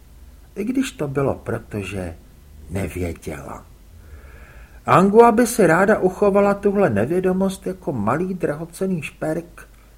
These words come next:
ale poznala, když někdo potřeboval alespoň částečně změnit život. Nejsme daleko od Jilmové ulice, řekla opatrně.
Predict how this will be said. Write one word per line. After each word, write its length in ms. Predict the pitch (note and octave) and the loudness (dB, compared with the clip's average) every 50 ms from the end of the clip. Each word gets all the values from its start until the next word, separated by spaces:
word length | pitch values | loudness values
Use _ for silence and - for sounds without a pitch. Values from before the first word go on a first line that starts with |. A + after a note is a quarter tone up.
| - - - | -20 -10 -4
ale 160 | B2 C#3+ E3+ | -2 0 0
poznala, 500 | E3+ - G3 G3+ F#3+ G#3 A3+ A3+ G3+ B2+ | 0 0 -2 -2 0 0 0 2 2 2
když 280 | G#2 G2+ G#2+ G2 - - | 2 0 -2 -4 -4 -6
někdo 280 | A#2 A#2+ C3+ C3 B2+ | -6 -6 -2 -2 -4
potřeboval 680 | G2+ - B2+ - - - - C#3+ C#3+ C#3+ C#3+ D3 C#3+ - - | -4 -4 -8 -12 -10 -8 -8 -4 -4 -2 0 0 0 0 0
alespoň 480 | B2 B2 C3 C3 - - - A2+ F#2 | 0 0 0 -2 -4 -8 -6 -6 -6
částečně 720 | - - - G#2+ A#2+ - - - - - - - - D3 | -6 -6 -6 -8 -8 -8 -12 -20 -16 -16 -14 -10 -8 -10
změnit 380 | C3 A#2+ A#2 A2+ A#2 B2+ C3 B2 | -8 -6 -6 -6 -4 -4 -6 -6
život. 400 | A#2 A2 - G#2+ F2 E2 - - - - - - - - _ - - - - - - _ _ - - - - - - - - - - - - F2+ E2+ - - - - E2 | -8 -8 -8 -8 -8 -8 -12 -18 -20 -20 -20 -20 -20 -20 _ -20 -20 -20 -20 -20 -20 _ _ -20 -20 -20 -20 -20 -20 -20 -20 -20 -20 -20 -18 -18 -18 -18 -18 -20 -14 -6
Nejsme 420 | E2+ B2+ F#3 F#3+ - - A#3 A#3+ G#3+ | -2 -2 -2 -2 -2 -4 -2 0 2
daleko 420 | F#3+ F#3 F#3+ G3 G3 G3 - G3 | 4 4 4 4 2 2 0 2
od 160 | - E3 D#3 | 2 2 4
Jilmové 460 | F3+ F#3 F#3+ F#3 F#3+ F#3+ F#3 F#3+ F#3+ - | 6 6 6 6 6 4 4 4 2 2
ulice, 460 | G3 A3 B3+ C4 - - - C#3 G#2+ | 0 -2 -2 -4 -6 -6 -8 -8 -8
řekla 320 | A#2 G#2+ - - G#2+ - | -8 -10 -10 -10 -10 -10
opatrně. 720 | - - - - F2 E2 - - E2+ D#2 D2+ C#2+ C#2 - | -10 -14 -16 -14 -16 -16 -14 -16 -16 -16 -16 -16 -16 -18